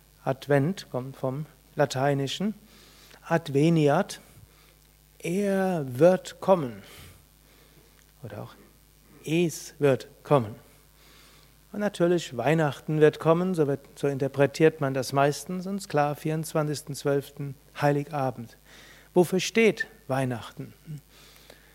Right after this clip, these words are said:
Geburt von Jesus Christus, Geburt Gottes auf Erden. Weihnachten, hm, war irgendwann vor zweitausend Jahren im Sinne von Geburt von Jesus Christus.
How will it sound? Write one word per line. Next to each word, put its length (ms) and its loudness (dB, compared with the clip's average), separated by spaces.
Geburt 500 2
von 420 -2
Jesus 400 0
Christus, 720 -4
Geburt 560 2
Gottes 460 -2
auf 180 -6
Erden. 400 2
Weihnachten, 800 4
hm, 320 -2
war 440 6
irgendwann 760 2
vor 300 0
zweitausend 840 2
Jahren 340 4
im 120 0
Sinne 280 0
von 240 -6
Geburt 400 0
von 280 -2
Jesus 420 -2
Christus. 600 -12